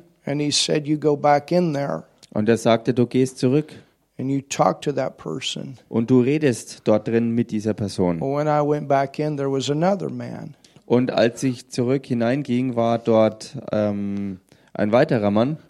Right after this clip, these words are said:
Speaker 1: And it was an opportunity to minister to both of them at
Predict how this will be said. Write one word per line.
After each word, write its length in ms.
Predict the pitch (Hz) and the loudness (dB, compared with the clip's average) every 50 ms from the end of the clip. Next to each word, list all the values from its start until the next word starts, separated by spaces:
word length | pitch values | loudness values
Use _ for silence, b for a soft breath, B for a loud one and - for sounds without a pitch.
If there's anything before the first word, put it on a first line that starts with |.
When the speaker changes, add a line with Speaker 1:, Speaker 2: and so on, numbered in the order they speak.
| _ _ _ | _ _ _
Speaker 1:
And 160 | - 147 147 | -4 -4 -2
it 60 | 147 | -2
was 200 | 147 147 139 120 | 0 -2 -2 -2
an 80 | 139 - | -4 -4
opportunity 840 | - - 147 151 - - 143 - - - 151 151 147 147 139 139 131 | 0 0 0 0 0 -4 -10 -10 -8 -8 -6 -6 -6 -4 -4 -6 -6
to 140 | - - - | -6 -10 -10
minister 540 | 135 135 135 139 139 127 - - - 135 123 | -8 -6 -6 -6 -6 -6 -8 -8 -10 -12 -12
to 100 | - 139 | -10 -12
both 460 | 135 120 123 139 143 147 151 - - | -12 -6 -2 -2 -2 -2 -2 -6 -8
of 80 | 139 131 | -12 -10
them 220 | 127 131 131 131 131 | -8 -8 -8 -6 -8
at 100 | 123 | -10